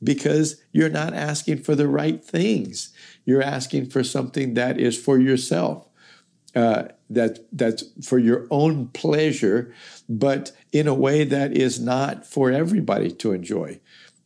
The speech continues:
Now, somebody says, "Am I not allowed to ask something for myself?" No, but he's saying, "You're not allowed to ask something for yourself that is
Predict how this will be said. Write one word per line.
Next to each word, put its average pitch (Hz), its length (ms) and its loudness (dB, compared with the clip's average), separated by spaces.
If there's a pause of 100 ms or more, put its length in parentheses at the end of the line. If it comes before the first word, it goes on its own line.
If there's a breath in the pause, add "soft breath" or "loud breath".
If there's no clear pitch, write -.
Now, 101 120 -2
somebody 107 320 0
says, - 260 -2 (140)
"Am 92 160 -6
I 92 100 -4
not 101 220 -2
allowed 101 320 -2
to 98 100 -2
ask 101 200 -4
something 113 280 -4
for 110 160 -4
myself?" 113 560 -2
No, 123 400 0 (260 loud breath)
but 123 120 2
he's 123 180 4
saying, 120 380 0 (280 loud breath)
"You're 113 140 2
not 123 220 0
allowed 123 320 0
to 113 80 0
ask 107 240 -4
something 113 340 -4
for - 160 -4
yourself 104 640 0 (220 soft breath)
that 104 160 2
is 104 220 -2